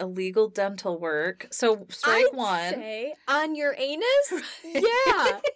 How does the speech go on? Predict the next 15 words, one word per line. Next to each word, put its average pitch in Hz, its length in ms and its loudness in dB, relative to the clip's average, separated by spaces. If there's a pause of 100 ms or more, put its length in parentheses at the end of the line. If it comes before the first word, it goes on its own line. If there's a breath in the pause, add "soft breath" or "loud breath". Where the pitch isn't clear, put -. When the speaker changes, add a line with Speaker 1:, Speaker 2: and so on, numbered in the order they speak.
Speaker 1:
<laughs> - 240 -14
Maybe 262 220 2
he 339 200 4
was 330 220 -2
confused 240 640 2
at 208 160 6
which 214 300 0
end 185 300 0
he - 180 -8
needed 185 300 0
to 214 100 4
be 147 260 -4
at. 95 280 -6
Speaker 2:
<laughs> - 260 0
Which 640 180 6